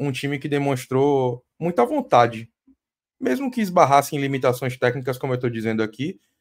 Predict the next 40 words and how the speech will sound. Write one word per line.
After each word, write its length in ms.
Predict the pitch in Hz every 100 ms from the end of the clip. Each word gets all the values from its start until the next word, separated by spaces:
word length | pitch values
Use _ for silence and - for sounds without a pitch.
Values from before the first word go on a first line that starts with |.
| _ -
Eu 120 | 165
só 220 | - -
lembro, 260 | 185 175 165
assim, 220 | 165 147
claramente 680 | 160 165 151 131 131 131
um, 240 | 143 135 127 -
um, 220 | 143 135
um 180 | 143 147
time 500 | 127 180 190 185 175 _ _ _
sem 300 | - 214 233
vontade, 760 | 185 135 143 180 165 120 113 _ _ _ -
o 120 | 156
time 300 | 156 175 185
da 140 | 175
temporada 420 | 175 170 156 151
de 100 | 156
dois 220 | 165 165 147
mil 100 | 175
e 40 |
quinze. 480 | - 127 110 104 104 _ _
Tô 80 | -
falando 380 | - - 170 147
isso 160 | 156 156
aqui 180 | 156
da, 300 | 156 165 156 - _ -
do 80 |
tempo 200 | 127 156
que 60 | -
eu 40 |
acompanho 440 | 151 147 127 139 151
o 40 |
Bahia 460 | 143 120 117 135 147
enquanto 340 | 127 131 139 127
torcedor. 600 | 151 147 143 107 104 101 _ _ _ _ _ _ _
E, 80 | 208
coincidentemente, 1000 | 208 302 269 180 170 156 123 147 190 143
dois 220 | 165 165
mil 140 | 160 165
e 40 |
quinze 640 | - 151 202 156 113 107